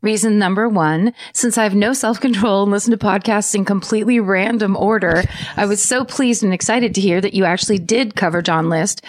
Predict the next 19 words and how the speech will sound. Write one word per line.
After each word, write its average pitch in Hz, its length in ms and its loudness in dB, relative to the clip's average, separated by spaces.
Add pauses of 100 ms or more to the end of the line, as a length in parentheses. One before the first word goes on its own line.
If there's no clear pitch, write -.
(360)
Turns 247 260 0
out 208 160 2
I've 208 160 0
just 220 160 -2
been 226 120 0
too 247 220 2
lazy 208 340 2
to 185 100 2
scroll 185 400 0
all 190 440 2
the 190 100 0
way 185 180 0
down 175 420 0
to 196 260 0
anything 196 420 0
under 180 220 0
episode 175 420 -2
fifty." - 640 -4
<laughs> 466 60 -2